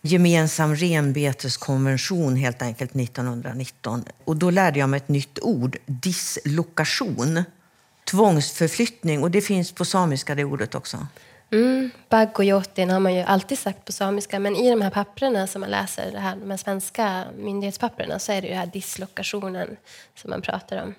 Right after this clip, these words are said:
Speaker 2: Det dröjer ganska länge innan man kan, att man börjar prata om det som en tvångsförflyttning, men till slut gör man faktiskt det också. Men det här dislokation, det är liksom det som är begreppet, liksom, som man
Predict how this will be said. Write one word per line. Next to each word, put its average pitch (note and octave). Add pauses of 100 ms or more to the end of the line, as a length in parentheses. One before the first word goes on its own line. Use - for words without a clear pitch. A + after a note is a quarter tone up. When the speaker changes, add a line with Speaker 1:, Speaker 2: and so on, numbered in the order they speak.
(460)
Speaker 2:
Det G3
dröjer F#3
ganska F#3
länge F#3+
innan F3+
man F#3+
kan, F#3
att F#3
man F#3+
börjar G3
prata G3
om G3
det F#3
som -
en G3
tvångsförflyttning, -
men F#3+
till A#3
slut A3+
gör A3
man F#3
faktiskt F#3+
det F#3
också. -
Men G3+
det G3+
här G3
dislokation, G3
det F3+
är -
liksom -
det -
som G#3
är - (840)
begreppet, F#3+
liksom, -
som G#3
man G3+